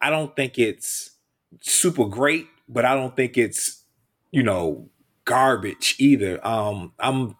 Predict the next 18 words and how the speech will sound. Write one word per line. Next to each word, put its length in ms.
s-, 440
totally 440
in 80
the 100
middle 240
with, 400
with 160
the 60
production. 640
I, 300
and 140
I, 100
and 140
I, 140
and 200
I, 200
and 100
I, 120